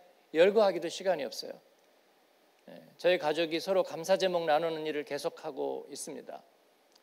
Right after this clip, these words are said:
예, 그러다가 무슨 잘못한 일이나,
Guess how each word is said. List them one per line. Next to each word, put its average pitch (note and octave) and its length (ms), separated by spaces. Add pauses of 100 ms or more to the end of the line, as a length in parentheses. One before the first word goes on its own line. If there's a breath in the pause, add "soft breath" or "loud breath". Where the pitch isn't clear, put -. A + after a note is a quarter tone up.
(140)
예, C3 240 (880 soft breath)
그러다가 G3 440
무슨 F3+ 460 (460)
잘못한 G3+ 500
일이나, F3 460